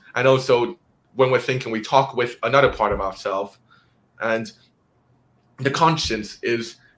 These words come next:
this kind of faculty that, that tells us that we wouldn't want to live, we wouldn't want to live with, let's say, a murderer or a thief.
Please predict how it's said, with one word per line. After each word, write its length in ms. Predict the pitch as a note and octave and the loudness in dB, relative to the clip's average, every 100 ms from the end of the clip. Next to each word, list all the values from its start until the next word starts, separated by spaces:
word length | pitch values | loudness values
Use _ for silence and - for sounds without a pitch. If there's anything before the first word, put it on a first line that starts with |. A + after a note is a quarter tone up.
| _ | _
this 300 | B2 A#2+ - | -4 -4 -6
kind 220 | - C3+ B2+ | -6 -2 2
of 60 | |
faculty 600 | C3+ B2+ A#2+ A2+ G#2 G#2 - _ _ | 4 2 0 -6 -8 -10 -12 _ _
that, 320 | A#2 - - - _ _ _ - | -4 -2 -8 -16 _ _ _ -4
that 140 | B2+ | -2
tells 300 | D3+ C3 B2+ | 2 2 2
us 120 | A#2+ | -2
that 280 | D3 - - | -2 -2 -4
we 360 | A#2+ C3+ B2 - _ | 0 2 2 -4 _
wouldn't 320 | C#3 E3 D3+ A2+ | 0 0 0 0
want 460 | A#2+ C#3 C#3 - - _ - | 2 2 2 -6 -16 _ -6
to 180 | C3+ | -4
live, 460 | A#2+ B2 B2 A#2+ - _ _ _ _ _ _ _ _ _ _ _ _ _ - | -2 0 0 -2 -8 _ _ _ _ _ _ _ _ _ _ _ _ _ 0
we 100 | C#3 | 4
wouldn't 440 | F#3+ G3+ - - | 6 4 2 -4
want 420 | C#3 E3 - - | -2 0 -2 -6
to 160 | - C#3+ | -8 -4
live 400 | B2 C3 A#2+ - _ _ _ _ _ | 4 6 6 -2 _ _ _ _ _
with, 380 | - B2+ B2 - - | 4 4 4 -4 0
let's 240 | B2 - | 0 4
say, 260 | B2+ A#2+ - _ _ _ - _ - | 2 2 -4 _ _ _ -20 _ -6
a 80 | B2 | 2
murderer 600 | C3 C3+ A2 F#2 G2 G2 _ _ _ | 6 6 4 0 -2 -6 _ _ _
or 120 | B2+ | 2
a 40 | B2+ | 2
thief. 500 | - B2 G2 - | 0 -6 -6 -14